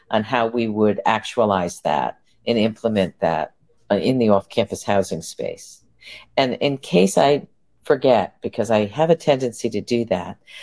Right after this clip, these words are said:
I want to make sure that folks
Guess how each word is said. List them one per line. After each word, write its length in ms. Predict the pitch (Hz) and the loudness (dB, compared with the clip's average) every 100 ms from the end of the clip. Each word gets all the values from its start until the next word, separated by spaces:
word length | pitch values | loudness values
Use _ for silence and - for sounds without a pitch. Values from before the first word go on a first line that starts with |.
| - - | -8 -4
I 120 | 143 | 0
want 260 | 151 175 185 | 2 4 4
to 40 | |
make 280 | 165 165 - | 4 2 0
sure 640 | - - 143 139 123 123 - - - - 123 135 | -4 2 4 6 6 4 -4 -20 -20 -12 -8 0
that 480 | 147 131 120 117 - _ _ _ _ - | 4 4 4 2 -2 _ _ _ _ 4
folks 400 | 160 165 - | 4 4 -6